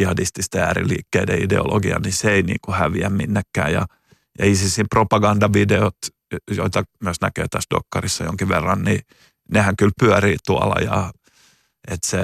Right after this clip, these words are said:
et tässä niinku kamppaillaan myös tämmöistä niinku,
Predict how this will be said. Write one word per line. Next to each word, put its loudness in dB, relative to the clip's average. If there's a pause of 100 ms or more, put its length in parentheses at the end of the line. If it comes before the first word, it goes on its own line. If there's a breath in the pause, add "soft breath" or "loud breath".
(640)
et -12
tässä 0
niinku 4 (720)
kamppaillaan 2
myös 0
tämmöistä -6
niinku, 0